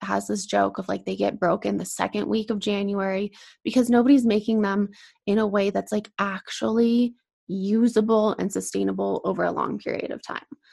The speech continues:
So I'm big on setting one, two, or three intentions that you can be mindful about this year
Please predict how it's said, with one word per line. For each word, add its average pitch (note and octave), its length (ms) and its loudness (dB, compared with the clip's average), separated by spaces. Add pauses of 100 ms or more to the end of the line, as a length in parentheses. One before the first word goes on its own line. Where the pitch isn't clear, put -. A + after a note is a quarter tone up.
(220)
So F#3 280 0
I'm B3 220 8
big G#3 400 4
on G3 400 -2 (480)
setting A#3+ 520 4 (300)
one, A3+ 500 6
two, B3+ 280 4
or A3+ 140 0
three G#3+ 600 -2
intentions G#3+ 840 2
that - 120 -2
you - 80 -2
can A3 140 -4
be G#3+ 100 -2
mindful G3+ 600 0
about C4 340 2
this C4+ 240 -2
year C4 400 0